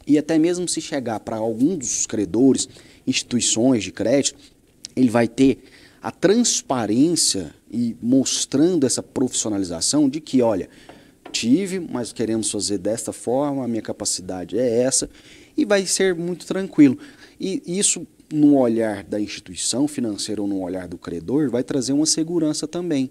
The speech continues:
Por quê? Vai ter aquela transparência nos números e, olha, então, se é desta forma,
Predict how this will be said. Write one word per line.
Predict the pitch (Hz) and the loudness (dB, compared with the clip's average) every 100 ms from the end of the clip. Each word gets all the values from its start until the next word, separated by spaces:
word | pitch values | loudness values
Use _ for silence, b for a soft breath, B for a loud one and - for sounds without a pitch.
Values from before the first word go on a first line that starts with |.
| b b - | b b 2
Por | 165 | 2
quê? | 156 - 95 - b b b | 2 0 -2 -4 b b b
Vai | 87 95 | -12 -12
ter | - 139 139 | -2 0 0
aquela | - 127 127 113 b b b _ _ | -2 -4 -4 -6 b b b _ _
transparência | 120 120 - 110 107 113 139 | -4 -4 -2 -2 0 -2 2
nos | 139 160 | 2 2
números | 143 143 180 196 - b b | 6 6 6 -2 -8 b b
e, | - 135 | 2 2
olha, | 104 82 - _ | 2 -4 -12 _
então, | 98 | -8
se | 87 - 190 208 - | -2 -2 -2 -4 -4
é | 117 | -4
desta | 101 95 - | -4 -4 -8
forma, | 80 - 120 131 85 | -12 0 0 0 -4